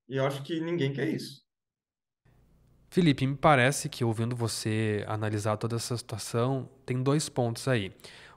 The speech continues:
Speaker 2: Uma é a questão da honra, que se um país me ataca, eu devo atacar de novo, eu tenho esse compromisso.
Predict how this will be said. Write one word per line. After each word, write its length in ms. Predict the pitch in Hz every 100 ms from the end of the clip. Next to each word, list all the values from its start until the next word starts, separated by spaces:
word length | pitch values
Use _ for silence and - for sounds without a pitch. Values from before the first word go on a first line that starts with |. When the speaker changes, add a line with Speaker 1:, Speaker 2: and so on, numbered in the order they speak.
| -
Speaker 2:
Uma 240 | 156 220
é 40 | 170
a 40 |
questão 320 | 135 120 120
da 180 | 117 113
honra, 340 | 107 127 143
que 200 | 104 -
se 160 | 117 -
um 80 | 170
país 380 | 165 127 120 117
me 80 |
ataca, 500 | 110 - 107 104 104 -
eu 140 | 113
devo 480 | 107 110 120 147 113
atacar 480 | - 107 - 101 98
de 160 | 101
novo, 280 | 98 98 110
eu 60 | 101
tenho 320 | - 110 131
esse 140 | 120
compromisso. 720 | - 107 123 131 104 107 -